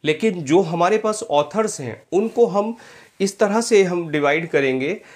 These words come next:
कि जो दो लेक्चर हैं, वो तो हमारे लिए, सबके लिए कॉमन होंगे। चूँकि आप ही लोग हैं, आपको जूनियर में भी बैठना है, आपको टीजीटी में भी बैठना है। चूँकि जूनियर आपके बड़े नज़दीक है, about forty days आपको बचे हैं, forty to fifty days जो भी होंगे,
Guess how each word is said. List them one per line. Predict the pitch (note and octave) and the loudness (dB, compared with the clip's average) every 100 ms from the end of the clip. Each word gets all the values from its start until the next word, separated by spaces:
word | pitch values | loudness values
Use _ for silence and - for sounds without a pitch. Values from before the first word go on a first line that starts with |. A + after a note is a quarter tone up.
| _ _ | _ _
कि | F3+ F#3 F#3 | 0 0 -2
जो | D3 D#3 F3 | 0 2 2
दो | B2+ D3+ G#3 | 2 2 2
लेक्चर | G3+ G3 G3 G3 | 0 0 0 0
हैं, | |
वो | G3 D#3+ | 0 -2
तो | F#3 A#3 | 0 0
हमारे | G#3 G3 F#3+ | 2 0 0
लिए, | F#3+ | -2
सबके | - E3+ D#3 | -2 -2 0
लिए | A#2+ A2 | 0 0
कॉमन | A#2 G#2+ F#2+ | -2 -2 -4
होंगे। | F2 F2+ E2 E2 _ _ _ - | -6 -8 -8 -10 _ _ _ -12
चूँकि | E3+ G3 F#3 B2+ | -8 -4 -2 0
आप | D3+ E3+ | -2 -2
ही | F#3+ | 0
लोग | F#3 F3+ | 0 0
हैं, | F#3 | -2
आपको | E3 F3 D3+ | -2 -2 0
जूनियर | C3 C#3 F3+ | 2 2 2
में | F3+ F3+ | 2 -2
भी | E3+ | 0
बैठना | E3 E3 E3 | 0 0 -4
है, | E3 D3+ | -4 -4
आपको | - D3+ | -4 -4
टीजीटी | - D#3+ C#3 A2+ | -2 -2 0 -2
में | G#2 G2+ | -2 -2
भी | |
बैठना | C#2+ - - | -4 -6 -10
है। | - - - - - - | -12 -14 -20 -20 -16 -4
चूँकि | E3+ G3+ | -2 -2
जूनियर | D3+ C#3+ E3+ G3+ G3+ | 0 2 2 2 0
आपके | F3 - E3 - - _ _ _ _ _ _ C#3+ | -2 0 -2 -2 -6 _ _ _ _ _ _ -6
बड़े | C#3+ D3 | -2 0
नज़दीक | C3 B2 C3 E3 - | 0 -4 -4 -6 -4
है, | G#2 - | -6 -4
about | - C3 D3 D#3+ - | -4 0 0 0 0
forty | D#3 F#3 D3 | 0 0 0
days | C#3 C#3 | 2 2
आपको | C3 - C3 | 0 -2 -2
बचे | A#2 A#2+ B2 | 0 0 -2
हैं, | B2 | -2
forty | B2 A#2+ B2+ | -2 -4 -4
to | A#2 | -4
fifty | A#2 A2+ B2 | -6 -8 -6
days | A2+ A2+ | -2 -2
जो | A2 A#2 | -2 -2
भी | A#2+ | 0
होंगे, | C3+ A2+ A2 A#2+ | -2 -4 -4 -8